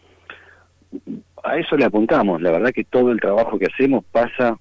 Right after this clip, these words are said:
diametralmente, con-, eh, estructuralmente por, por tratar de, de, de generar esa emotividad.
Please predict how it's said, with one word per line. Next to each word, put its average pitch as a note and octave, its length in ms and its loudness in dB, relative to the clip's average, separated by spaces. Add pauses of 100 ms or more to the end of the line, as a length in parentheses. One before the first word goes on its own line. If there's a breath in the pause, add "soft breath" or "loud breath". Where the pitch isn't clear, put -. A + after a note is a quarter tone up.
(800)
diametralmente, G#2+ 1300 0
con-, - 340 -8 (640)
eh, - 260 -12 (140)
estructuralmente A2+ 1080 0
por, D#2 280 -6
por D2+ 240 -10
tratar E2 360 0
de, D#2+ 360 -2
de, - 380 -6 (680 loud breath)
de - 120 -6
generar F2 460 -2
esa E2+ 220 -2
emotividad. E2 640 0